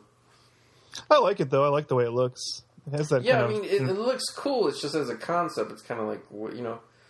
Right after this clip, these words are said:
Speaker 2: old Hart Wagner eating the popcorn.
Speaker 1: <laughs> I love that. Dressed like a seventies pimp, eating
Speaker 2: Yeah,
Speaker 1: popcorn,
Speaker 2: manservant.
Speaker 1: watching.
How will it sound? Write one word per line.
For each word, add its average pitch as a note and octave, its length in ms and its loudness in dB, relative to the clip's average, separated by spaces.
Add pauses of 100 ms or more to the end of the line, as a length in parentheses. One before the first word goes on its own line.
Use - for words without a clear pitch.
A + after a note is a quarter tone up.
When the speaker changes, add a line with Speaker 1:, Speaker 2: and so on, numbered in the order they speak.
(240)
Speaker 2:
old B2 200 0
Hart C3 340 2
Wagner C#3 400 -2
eating B2 240 -8
the B2+ 80 0
popcorn. D3+ 580 0
Speaker 1:
<laughs> A3+ 60 2
I F3 100 8
love D3+ 220 4
that. C3 160 0 (760)
Dressed C#3+ 260 4
like C3 100 2
a C#3+ 100 4
seventies B2 440 0
pimp, B2 380 0 (140)
eating A#2 200 -2
Speaker 2:
Yeah, A2 40 -6
Speaker 1:
popcorn, A#2+ 720 -2
Speaker 2:
manservant. A2+ 320 -6
Speaker 1:
watching. A2+ 420 0